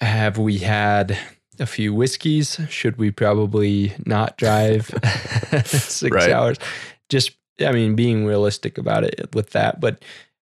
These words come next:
Speaker 1: um, having the vehicle that we have makes a big difference for that, because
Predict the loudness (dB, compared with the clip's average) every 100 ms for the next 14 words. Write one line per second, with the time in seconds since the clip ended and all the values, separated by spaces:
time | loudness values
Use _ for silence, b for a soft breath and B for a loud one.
0 | -8 -4 -2 0 -2 -4 -10 _ _ _
1 | _ _ _ _ -6 0 0 2 2 2
2 | 2 0 0 0 0 0 2 2 2 0
3 | 0 -2 -2 0 0 -2 -4 -6 -4 0
4 | 0 -2 -4 -4 -2 0 0 -2